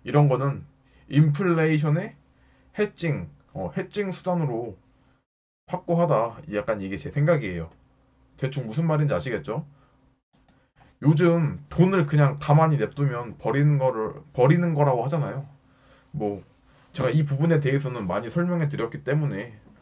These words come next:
따로 설명해 드리진 않-, 않을 텐데, 맞아요. 그냥 인플레이션을 해지하기 위한 수단,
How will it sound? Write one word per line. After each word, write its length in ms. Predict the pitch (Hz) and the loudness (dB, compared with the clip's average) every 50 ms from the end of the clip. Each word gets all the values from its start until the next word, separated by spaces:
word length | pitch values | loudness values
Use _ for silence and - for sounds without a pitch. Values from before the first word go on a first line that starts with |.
| _ - - _ _ _ - - | _ -20 -20 _ _ _ -10 -4
따로 200 | - 170 175 170 | -2 0 2 2
설명해 440 | 147 196 196 196 196 196 185 180 165 | 0 0 -2 -2 -2 -2 -2 -2 -2
드리진 280 | 143 117 127 135 135 120 | -2 -2 -6 -6 -6 -6
않-, 280 | 98 95 95 107 117 - | -6 -8 -8 -10 -12 -10
않을 220 | - 104 117 120 120 | -10 -8 -8 -8 -8
텐데, 360 | - 107 101 98 143 143 147 - - - _ _ - - - - _ _ _ _ _ _ _ | -8 -10 -6 -4 -4 -4 -4 -6 -14 -20 _ _ -20 -20 -20 -20 _ _ _ _ _ _ _
맞아요. 440 | - 92 101 - - - 123 113 117 | -6 -6 -2 0 2 2 2 0 -2
그냥 260 | - - 113 101 98 113 | -6 -6 -6 -6 0 2
인플레이션을 800 | 147 151 147 220 214 208 208 196 185 175 190 175 160 147 143 | 2 4 4 4 4 4 4 4 2 2 0 0 2 2 0
해지하기 1000 | 143 220 220 - - - 208 196 180 170 170 165 165 160 180 170 - - 139 110 | 0 -2 -4 -8 -12 -12 -10 -10 -8 -8 -6 -6 -6 -6 -6 -6 -6 -6 -6 -6
위한 260 | 110 117 113 113 110 | -4 -4 -4 -6 -8
수단, 440 | - - - 165 120 104 110 104 | -12 -6 -4 -2 -2 -2 -4 -8